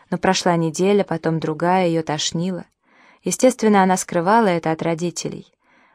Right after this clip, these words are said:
Мама в особенности терпеть не могла жалобы на нездоровье. К врачу Хейли не пошла, и даже если бы она рискнула отправиться в аптеку за тестом на беременность, у нее бы не было денег, чтобы купить его. И так это продолжалось.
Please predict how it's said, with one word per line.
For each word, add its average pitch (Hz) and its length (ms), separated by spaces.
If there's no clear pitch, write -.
Мама 202 280
в - 20
особенности 175 640
терпеть 165 480
не 165 80
могла 156 320
жалобы 165 460
на 165 100
нездоровье. 165 680
К - 80
врачу 185 320
Хейли 180 320
не 170 140
пошла, 175 480
и - 80
даже 214 180
если 208 300
бы 180 80
она 180 220
рискнула 190 560
отправиться 165 560
в 160 40
аптеку 175 540
за 185 160
тестом 180 400
на 170 80
беременность, 165 720
у 226 40
нее 220 200
бы 196 100
не 190 160
было 175 220
денег, 190 360
чтобы 151 300
купить - 460
его. 147 200
И 202 80
так 269 240
это 226 160
продолжалось. 180 880